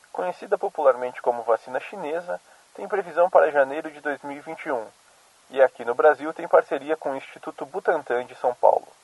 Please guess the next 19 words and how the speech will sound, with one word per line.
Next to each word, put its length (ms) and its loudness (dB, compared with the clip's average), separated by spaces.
Com 120 -6
previsão 480 -4
também 320 -2
para 220 4
janeiro 400 -2
de 120 -18
dois 200 -8
mil 140 -14
e 60 -18
vinte 240 -18
e 40 -10
um, 160 -8
a 80 2
terceira 460 0
vacina 480 2
em 80 -10
testes 400 -2
no 100 -10
Brasil 520 2